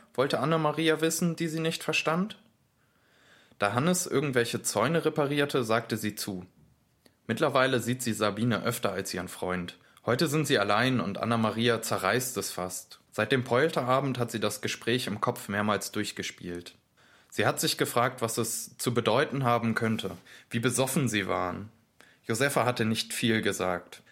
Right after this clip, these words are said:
Dass sie es wie die Biene hätte machen sollen, konnte viel bedeuten. Ihr geht es nicht um den Inhalt des Satzes,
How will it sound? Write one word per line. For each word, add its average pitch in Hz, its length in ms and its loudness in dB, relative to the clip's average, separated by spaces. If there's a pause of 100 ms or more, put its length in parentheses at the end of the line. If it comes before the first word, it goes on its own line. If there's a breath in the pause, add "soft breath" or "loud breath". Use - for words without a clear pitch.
(360 soft breath)
Dass 110 160 0
sie 156 100 4
es 135 280 2
wie 123 140 0
die 120 100 2
Biene 131 300 2
hätte 110 240 0
machen 104 320 0
sollen, 98 500 -2
konnte 110 260 -2
viel 113 280 0
bedeuten. 92 720 -2 (540 soft breath)
Ihr 117 120 -4
geht 175 220 2
es - 140 -2
nicht 117 280 0
um 110 220 0
den 107 160 2
Inhalt 110 400 2
des 101 160 -2
Satzes, - 760 -2